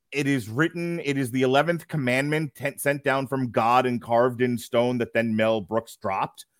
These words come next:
that said all finales must have stupid fight scenes in them 'cause that's what the kids want. So I get it, and I don't complain, but I, I just, I wanna talk about just the slow pacing and the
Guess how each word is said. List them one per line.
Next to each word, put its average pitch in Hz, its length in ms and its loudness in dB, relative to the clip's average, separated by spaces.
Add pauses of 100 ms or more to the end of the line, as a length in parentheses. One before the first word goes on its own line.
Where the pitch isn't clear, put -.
(240)
that 131 180 2
said 131 300 4
all 156 200 4
finales 123 520 2
must 117 280 0
have 117 220 -2
stupid 117 440 -6
fight 90 260 -8
scenes 80 280 -18
in 64 120 -20
them - 200 -20 (360)
'cause 135 180 0
that's 156 340 4
what 143 160 -4
the 123 60 -8
kids 110 320 -2
want. 90 440 -10 (880)
So 156 240 6
I 156 120 10
get 170 300 8
it, 185 140 10
and 143 80 2
I 156 80 6
don't 170 200 2
complain, 131 520 0
but 120 280 2 (540)
I, 143 200 0
I 139 80 2
just, 127 240 -4
I 143 80 0
wanna 160 280 -4
talk 143 320 -2
about 113 380 0
just 120 260 -6
the 104 80 -14
slow 143 540 -2
pacing 127 640 -4
and 98 180 -6
the 98 240 -6